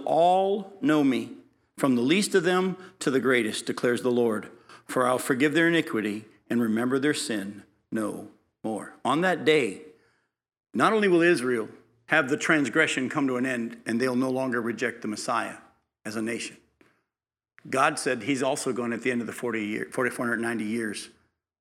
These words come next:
put an end to sin in Israel. Remember, it's Israel. Put an end to sin. Did you catch that? Not only will everybody be saved, they won't need a preacher or a teacher saying, "Know the Lord,"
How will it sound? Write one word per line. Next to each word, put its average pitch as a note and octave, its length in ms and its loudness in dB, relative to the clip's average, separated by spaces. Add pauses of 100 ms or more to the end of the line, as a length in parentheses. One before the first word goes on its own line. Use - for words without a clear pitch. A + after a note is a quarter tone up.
(120)
put C#3+ 120 2
an A#2+ 120 0
end A#2 180 -4 (760)
to - 100 -12
sin A2+ 320 -8 (680)
in A2+ 120 -6
Israel. G#2 320 -6 (140)
Remember, A2+ 220 -2
it's - 180 -8
Israel. A2 360 0 (1000)
Put B2+ 80 -2
an C3+ 60 2
end C#3 160 0
to C3 40 -4
sin. C3 480 -4 (420)
Did B2+ 160 -2
you A#2+ 60 -6
catch F#3+ 200 0
that? A3+ 340 -4 (680)
Not E3 100 -2
only C4+ 120 0
will E3 160 4
everybody F#3+ 340 4
be D3 160 0
saved, G3+ 460 0 (560)
they D#3+ 80 2
won't F#3+ 180 2
need F#3+ 160 2
a E3+ 40 -4
preacher G3+ 380 -2
or D#3+ 60 0
a D#3 60 -2
teacher F3 340 -4
saying, E3 300 0
"Know F3 100 0
the E3+ 80 0
Lord," F#3 340 0